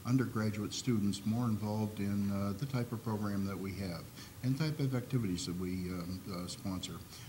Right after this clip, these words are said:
So we just, we talked about having a, a p-, competition where students, uh, undergraduates, no matter where they were in the world, could enter a competition and, uh,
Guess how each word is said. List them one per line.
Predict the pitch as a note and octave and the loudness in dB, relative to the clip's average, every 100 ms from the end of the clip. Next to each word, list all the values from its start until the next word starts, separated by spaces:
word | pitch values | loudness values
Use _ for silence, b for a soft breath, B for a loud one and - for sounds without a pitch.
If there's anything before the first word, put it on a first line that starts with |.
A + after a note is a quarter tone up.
| B | B
So | - D#3+ F#3 | 0 4 4
we | G3 F3+ | 4 4
just, | F3 - - - | 2 -2 -4 0
we | D3 | 0
talked | D3 C#3+ D3 D3 | 2 0 0 4
about | C3+ C3 C3+ | 6 6 4
having | A#2+ A#2 D#3+ E3+ | 2 2 2 2
a, | D#3+ D#3 | 2 0
a | D#3+ - | -4 0
p-, | C#3 - C3 - | 0 0 -4 -2
competition | B2+ C3 F3 - F#2 F#2 A#2 D3+ B B - | -2 0 -2 -2 -2 2 0 0 B B -2
where | A2+ | -2
students, | - - A#2+ D#3+ C#3+ - | 0 2 4 4 2 0
uh, | A2+ A2 G#2+ G#2+ | 0 0 0 0
undergraduates, | A#2 C3+ A#2+ G2+ F#2 A2+ - | 2 2 0 0 0 -4 -2
no | G#2+ | -2
matter | G2 F#2+ | -2 -2
where | F#2+ A#2+ | -2 0
they | C#3+ | 0
were | C3 C3 | 0 4
in | C3+ | 4
the | B2 | 4
world, | G2 E2+ F#2+ B B - | 2 0 -2 B B -4
could | C3 A#2+ | 2 4
enter | A2 A2 C3+ | 2 2 2
a | C#3 | 2
competition | B2 A#2+ - - A2 - B2+ | 2 0 -2 -2 -2 2 2
and, | A#2+ B2+ B2 | 6 6 6
uh, | A#2+ C3+ | 2 0